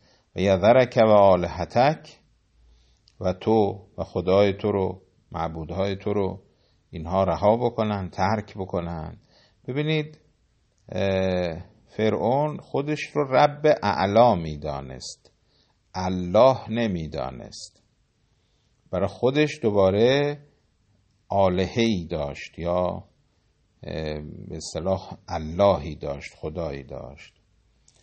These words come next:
قال، فرعون گفت، "سنقتل ابناءهم." نه خیر، نه، من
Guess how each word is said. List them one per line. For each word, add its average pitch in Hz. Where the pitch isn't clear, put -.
قال، 123
فرعون 95
گفت، 123
"سنقتل 170
ابناءهم." 131
نه 113
خیر، 147
نه، 143
من 143